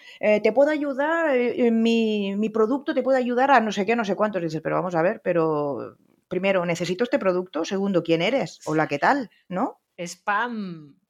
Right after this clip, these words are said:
Speaker 2: Eso es spam.
Speaker 1: Total.
Speaker 2: Eh, no, está claro, o sea, no puedes, eh, bueno, y, y esta experiencia en LinkedIn la tenemos todos, todos los días.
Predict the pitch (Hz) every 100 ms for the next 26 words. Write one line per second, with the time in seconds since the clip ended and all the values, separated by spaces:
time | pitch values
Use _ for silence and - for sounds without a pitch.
0 | _ - 160 180 202 202 - - 202 220
1 | 185 156 123 127 208 180 156 151 151 151
2 | - 170 156 160 165 139 147 156 165 156
3 | 160 160 165 175 165 156 143 147 - 160
4 | 151 156 160 156 165 156 170 160 151 160
5 | - 165 170 175 165 165 180 175 175 156
6 | 156 160 - 170 226 - 165 160 151 151
7 | 147 131